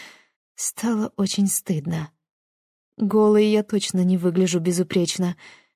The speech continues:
Почувствовал ли он отвращение, когда переодевал меня? Старался ли продлить касание или поскорее с ними покончить? Свои кроссовки я обнаружила около кресла.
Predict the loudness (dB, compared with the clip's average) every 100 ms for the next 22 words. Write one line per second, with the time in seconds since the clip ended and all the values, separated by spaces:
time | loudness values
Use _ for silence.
0 | _ _ -6 -6 -6 -10 -8 -2 0 2
1 | 4 4 2 0 0 -2 0 2 2 2
2 | -2 -4 -2 -2 2 2 4 2 2 0
3 | -4 -6 -12 -20 _ _ _ _ _ -10
4 | -4 0 2 2 2 2 2 _ 0 2
5 | 2 2 2 0 2 0 0 -2 -4 -8
6 | -20 -20 _ _ 0 2 4 2 4 6
7 | 6 4 4 2 2 0 0 0 -2 -6
8 | -10 -16 _ _ _ _ _ _ _ _
9 | _ _ _ _ _ _ -6 -2 -2 0
10 | -2 0 -2 0 2 2 2 2 2 0
11 | 0 0 0 -2 -2 -4 -4 -6 -10